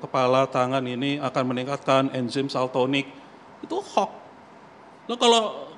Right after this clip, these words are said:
kalau ulama kemudian menyebarkan ke umat, itu difahami, me-, memang wudhu itu bagus.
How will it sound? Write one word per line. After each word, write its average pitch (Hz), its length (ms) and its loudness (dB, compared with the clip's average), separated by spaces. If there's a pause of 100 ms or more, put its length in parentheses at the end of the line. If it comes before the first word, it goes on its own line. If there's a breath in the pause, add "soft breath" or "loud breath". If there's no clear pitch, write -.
kalau 208 240 0
ulama 196 560 4
kemudian 170 400 4
menyebarkan 160 560 2
ke 180 80 -4
umat, 220 400 -2 (320 loud breath)
itu 220 240 -6
difahami, 175 640 2
me-, 160 240 -12 (240)
memang 202 400 0
wudhu 151 320 -2
itu 175 160 -6
bagus. 156 560 -8